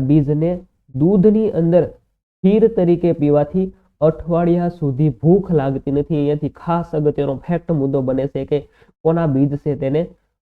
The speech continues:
ખીર તરીકે ખાવાથી, મિત્રો દૂધની અંદર ખીર તરીકે ખાવાથી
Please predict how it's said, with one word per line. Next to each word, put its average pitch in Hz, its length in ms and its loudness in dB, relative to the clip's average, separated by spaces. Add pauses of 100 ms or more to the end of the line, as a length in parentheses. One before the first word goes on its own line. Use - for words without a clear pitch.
(320)
ખીર 214 240 4
તરીકે 165 320 2
ખાવાથી, 139 440 -4
મિત્રો 139 160 -4
દૂધની 143 400 0
અંદર 143 200 2 (180)
ખીર 175 280 0
તરીકે 135 300 -2
ખાવાથી 131 500 -6